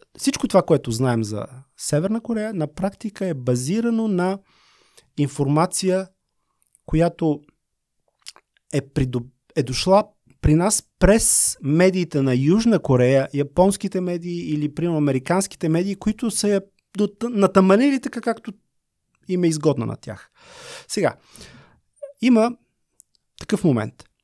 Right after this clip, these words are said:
В Северна Корея има,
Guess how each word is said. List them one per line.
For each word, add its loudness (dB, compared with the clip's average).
В -8
Северна 2
Корея -2
има, 0